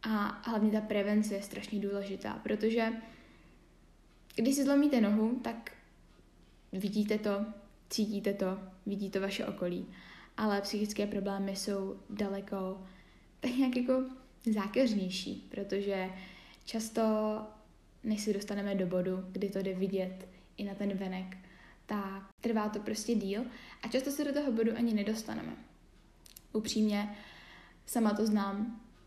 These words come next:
Mě spousta lidí, když jsem jim třeba svěřila nějaké své problémy, mě řekli něco ve stylu: „A ty se pořád směješ, ty na to vůbec nevypadáš,“ a podobně. A to je přesně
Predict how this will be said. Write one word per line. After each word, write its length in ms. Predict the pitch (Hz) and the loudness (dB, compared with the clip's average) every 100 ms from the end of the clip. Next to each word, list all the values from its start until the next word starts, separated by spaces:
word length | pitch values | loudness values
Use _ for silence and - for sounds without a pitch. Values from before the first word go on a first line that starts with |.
| - - | -6 -2
Mě 100 | 226 | 0
spousta 340 | 214 208 214 | 2 2 2
lidí, 420 | 208 190 190 196 | 2 2 0 -2
když 140 | 196 202 | -2 -2
jsem 200 | 202 196 | -2 -4
jim 180 | 196 | -6
třeba 220 | - 208 208 | -8 -6 -6
svěřila 560 | - 208 202 196 196 | -2 -2 -2 -4 -6
nějaké 360 | 202 196 202 202 | -6 -6 -6 -6
své 160 | - - | -8 -4
problémy, 540 | 214 208 190 190 190 185 - - - - - - | -2 0 -2 -4 -4 -6 -14 -20 -20 -20 -8 -4
mě 80 | 226 | -2
řekli 260 | 214 208 | -2 -2
něco 220 | 202 196 | -4 -4
ve 60 | 202 | -6
stylu: 300 | 208 - 214 - - - | -6 -8 -10 -10 -18 -8
„A 120 | 294 | -4
ty 120 | 285 277 | -2 0
se 120 | 262 | 0
pořád 360 | 254 247 262 | 0 -2 -4
směješ, 500 | - 254 262 254 247 - - - | 2 6 8 6 2 -4 -14 2
ty 80 | 294 | 6
na 100 | 285 | 8
to 120 | 285 | 8
vůbec 340 | 269 240 277 - | 6 6 4 6
nevypadáš,“ 760 | 226 262 294 254 233 226 233 226 | 4 4 2 4 2 0 -4 -6
a 40 | |
podobně. 600 | 233 226 214 208 196 190 - | 0 2 4 4 2 -4 -6
A 420 | 202 202 202 202 208 - - - - - - - - | -4 -4 -6 -8 -12 -18 -20 -20 -20 -20 -20 -14 -2
to 80 | 233 | 0
je 60 | |
přesně 640 | 220 214 208 208 202 208 | 0 -2 2 2 0 -4